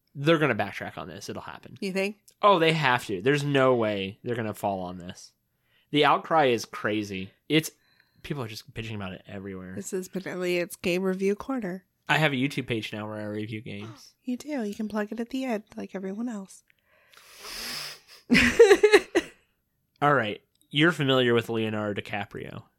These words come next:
Speaker 2: Yes.
Speaker 1: I am too. Are you familiar with how he hooks up with people?
Speaker 2: On a yacht?
Speaker 1: N-, well, he does hook up with people on a yacht.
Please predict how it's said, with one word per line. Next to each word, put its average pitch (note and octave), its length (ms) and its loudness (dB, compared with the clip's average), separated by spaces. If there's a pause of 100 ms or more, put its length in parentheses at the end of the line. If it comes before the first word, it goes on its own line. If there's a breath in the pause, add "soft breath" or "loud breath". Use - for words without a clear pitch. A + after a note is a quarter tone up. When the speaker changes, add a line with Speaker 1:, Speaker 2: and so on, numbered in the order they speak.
(340)
Speaker 2:
Yes. - 540 -8 (380)
Speaker 1:
I B2 100 -2
am G#2+ 160 -2
too. - 240 -16 (600)
Are C3+ 60 2
you E3 140 4
familiar C#3+ 460 2
with C3 120 0
how B2+ 160 4
he A#2 180 -2
hooks A2 300 -6
up A2 180 -4
with B2+ 140 -8
people? C#3+ 380 -10 (540)
Speaker 2:
On G3+ 120 2
a E3+ 40 -2
yacht? E3+ 340 0 (240)
Speaker 1:
N-, A2 420 -8
well, C#3 200 4
he C#3 80 6
does C#3 180 2
hook E3+ 180 2
up F#3 100 2
with F#3+ 120 -2
people G3+ 200 2
on G3+ 120 4
a G#3+ 40 2
yacht. D#3+ 320 4